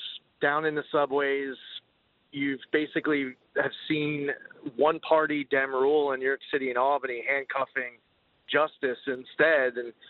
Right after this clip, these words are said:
from cashless bail, which needs to be repealed in New York, to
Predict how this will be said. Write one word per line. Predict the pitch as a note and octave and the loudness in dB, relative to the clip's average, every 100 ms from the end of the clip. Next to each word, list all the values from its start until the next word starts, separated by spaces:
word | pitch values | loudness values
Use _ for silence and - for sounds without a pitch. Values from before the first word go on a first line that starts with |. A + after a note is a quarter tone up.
| - _ - | -20 _ 0
from | C#3 C3 - | 0 0 2
cashless | D#3+ D#3+ F3 E3+ - C3+ | 2 2 0 -2 -2 0
bail, | A#2+ B2 D3 | 2 4 2
which | C3+ - | 0 -2
needs | D3 D3 - | -6 -6 -4
to | C#3+ | -2
be | C#3 | 2
repealed | C#3+ C3 D#3 D3 C#3+ | 2 0 0 2 2
in | C#3+ | 0
New | C#3 | 0
York, | B2+ A2 A#2+ - - _ _ _ - | 2 2 0 -2 -16 _ _ _ -2
to | D#3 C#3 C3+ | 0 0 -2